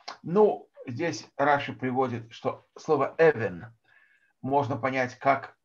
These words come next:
объединение слов "ав" и "бен", отец и сын, то есть "Яков" и "все его сыновья". Что значит "остался крепким его лук"? Ну, это, опять же, намек на историю с женой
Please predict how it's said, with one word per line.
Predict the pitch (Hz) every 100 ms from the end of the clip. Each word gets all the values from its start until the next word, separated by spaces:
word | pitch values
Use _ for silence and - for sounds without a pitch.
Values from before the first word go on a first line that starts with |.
| _
объединение | 131 101 135 147 147 127 117
слов | 117 131 113 - _ _
"ав" | 143 156 107 - -
и | 113 110
"бен", | 120 117 185 165 117 113 _ _ -
отец | 120 117 113 -
и | -
сын, | 107 - 220 240 - _ _ _ _ _
то | 131
есть | 123 -
"Яков" | 127 165 156 - 113
и | -
"все | - - _ 131
его | 127 117 98 -
сыновья". | - 101 104 90 113 214 - _ _ _ _
Что | - 180
значит | 175 196 185 -
"остался | 131 170 165 -
крепким | - 151 143 135 117 -
его | 120 113 123 - -
лук"? | - 160 240 254 - - _ _ _ _ _ _ _ -
Ну, | 190 233 202
это, | 170 175 185 175
опять | 139 123 147 147
же, | 143
намек | 123 127 143 - -
на | 131 127
историю | 117 - 127 123 123
с | 117 - _ _ -
женой | 113 110 113 117